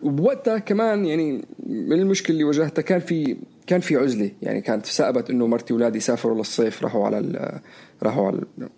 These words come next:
أيام ما كانت الناس تسافر، وقعدت لحالي بأزمة كنت عم أمر فيها لفترة ثمان أسابيع، شهرين. فبهذا الوقت اللي أنا قضيته لحالي، وكتير من ال-، من ال-،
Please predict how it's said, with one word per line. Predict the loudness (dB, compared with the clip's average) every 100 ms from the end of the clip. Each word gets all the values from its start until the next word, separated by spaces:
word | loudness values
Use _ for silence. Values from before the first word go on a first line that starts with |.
| -2
أيام | 0 2
ما | 0
كانت | -2 -4 0
الناس | 0 0 -2
تسافر، | 0 0 0 -6 -10 -20 -20 -8 0
وقعدت | 2 2 0
لحالي | -2 2 2 2 0 0 -6 -14 -14 -8 -6 -4 -6 -4 0
بأزمة | 2 2 2 2 2 4 2
كنت | 0 0
عم | 2
أمر | 2 0
فيها | 0 0 2 0
لفترة | 0 -2 -2 -2 -4 -18 -20 -20 -20 -2
ثمان | 0 2
أسابيع، | 2 2 2 0
شهرين. | -2 0 2 0 -6 -20 -20 -20 -20 -20 -20 -20 _ -20 _ -8 0
فبهذا | 2 4 4 4
الوقت | 2 2 0
اللي | 0 2
أنا | 2
قضيته | 2 0
لحالي، | 0 2 2 2
وكتير | -2 -4 0 2 4
من | 2 4
ال-، | 2 0 -2 -2 0
من | 2
ال-، | 2 2 0 -4